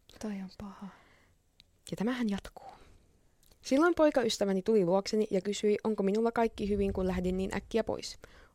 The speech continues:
Speaker 2: Olimme seurustelleet vasta ehkä noin pari viikkoa, joten en todellakaan kertoisi, että lervasin juuri, juuri omille vaatteilleni ja koirat söivät sen.
Speaker 1: Ilmeisesti ei oksentanut hirveän paljon, jos koirat sai nopeasti syötyä tän kaiken ennen kuin hän ehti estää koiria.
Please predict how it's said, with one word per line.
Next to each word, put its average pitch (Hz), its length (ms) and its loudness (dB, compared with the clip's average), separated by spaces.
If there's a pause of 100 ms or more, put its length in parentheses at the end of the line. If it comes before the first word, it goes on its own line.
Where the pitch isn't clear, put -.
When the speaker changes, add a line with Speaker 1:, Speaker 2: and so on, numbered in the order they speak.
(100)
Speaker 2:
Olimme 269 200 2
seurustelleet 226 640 2
vasta 196 260 -6
ehkä 190 220 -2
noin 202 160 0
pari 247 260 0
viikkoa, 196 460 4
joten 226 240 2
en 240 180 0
todellakaan 185 580 4
kertoisi, 175 520 0
että - 260 2
lervasin 196 480 6
juuri, 214 220 2 (200)
juuri 247 260 6
omille 233 380 6
vaatteilleni 196 640 2
ja 202 100 6
koirat 196 380 4
söivät - 480 2
sen. - 220 2 (1500)
Speaker 1:
Ilmeisesti 294 420 4
ei 233 160 8
oksentanut 208 340 2
hirveän 196 220 4
paljon, 175 320 6
jos 170 140 0
koirat 151 300 0
sai - 160 -4 (140)
nopeasti - 460 -4
syötyä - 420 -6
tän - 140 -10
kaiken 185 340 -6
ennen 147 240 -4
kuin - 140 -4
hän 175 140 -6
ehti 180 220 -8
estää - 360 -10
koiria. 220 340 -8